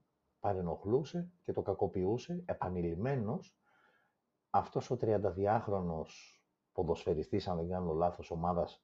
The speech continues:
τρίτης εθνικής, με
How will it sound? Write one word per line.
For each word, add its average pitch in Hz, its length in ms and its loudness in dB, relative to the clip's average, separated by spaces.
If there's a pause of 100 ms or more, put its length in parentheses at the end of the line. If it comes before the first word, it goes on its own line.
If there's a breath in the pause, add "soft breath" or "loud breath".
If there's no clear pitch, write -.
(120)
τρίτης 92 340 -2
εθνικής, 101 680 -4 (2250)
με 117 360 2